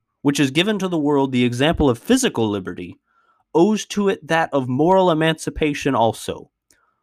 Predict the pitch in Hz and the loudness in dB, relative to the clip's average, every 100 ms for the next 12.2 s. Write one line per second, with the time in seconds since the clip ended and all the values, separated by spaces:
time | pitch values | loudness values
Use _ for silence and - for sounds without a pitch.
0 | _ - 202 175 104 160 - - 135 123 | _ -2 2 4 2 -2 -10 -2 0 0
1 | 151 139 - _ _ _ 143 170 156 170 | 0 0 -2 _ _ _ 0 2 2 0
2 | 175 190 220 120 85 80 90 - - - | 2 2 2 0 -2 -4 -8 -8 -14 -20
3 | _ _ _ _ - 151 170 220 - 165 | _ _ _ _ -2 0 2 0 0 -2
4 | 143 214 - 220 175 - 196 196 190 170 | 0 -2 0 -2 -2 -2 0 0 0 -6
5 | - 120 104 98 131 170 156 156 170 160 | -6 -4 -2 2 2 2 2 2 0 -2
6 | 131 123 185 151 - 90 - - _ - | -4 -2 0 -2 -4 -10 -10 -18 _ -12
7 | - 120 - 185 202 196 185 - 127 123 | -4 -4 0 2 2 0 -2 -2 0 0
8 | 120 117 110 107 113 117 120 113 113 113 | 0 0 0 0 2 2 0 -2 -6 -4
9 | 143 120 90 - - _ _ _ _ _ | 0 0 0 -8 -20 _ _ _ _ _
10 | _ _ _ _ - 113 123 135 - 101 | _ _ _ _ -2 2 4 2 0 -4
11 | 92 101 101 95 90 95 98 92 104 127 | -2 -4 -4 -4 -6 -4 -4 -2 -2 0
12 | 143 | -2